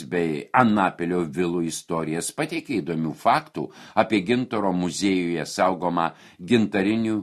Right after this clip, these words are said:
dirbinių kolekciją. Tiek stovyklos organizatoriai, tiek dalyviai liko labai patenkinti plačia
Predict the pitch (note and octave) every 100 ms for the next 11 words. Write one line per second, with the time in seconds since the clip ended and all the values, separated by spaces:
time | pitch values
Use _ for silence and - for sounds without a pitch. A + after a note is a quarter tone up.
0 | G2+ _ A2+ G#2 C#3 E3 - C#2 B1 -
1 | - - G1+ - _ _ _ - - -
2 | - G3 G3 - C3 A#2 - F2+ D#2+ D2+
3 | C2 D2+ D2 C3+ C#3+ - A#2 G#2+ G2+ F#2+
4 | D3+ D3 G2+ F#2 G2 D#3+ D3 B2 G2 G#2
5 | - F2 G2 D#3+ E3 G#2+ - F#2+ F2+ F2+
6 | E2+ F#2+ F2 F#2 F2+ E2 - B2